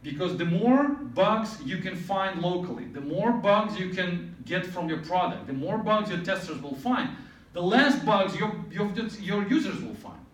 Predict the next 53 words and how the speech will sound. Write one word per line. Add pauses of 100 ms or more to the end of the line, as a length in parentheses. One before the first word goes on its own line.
(580)
So
all
we
do
is
that
we
look
at
this
unlimited
amount
of
bugs
and
just
trying
to
move
bugs
from, (240)
uh,
from
the
area
where (100)
we
don't
know,
we
don't
see
them
to
the
area
where
we
can
see
them. (600)
All
we're
doing
is
just
moving
from
that
place
to
that
place.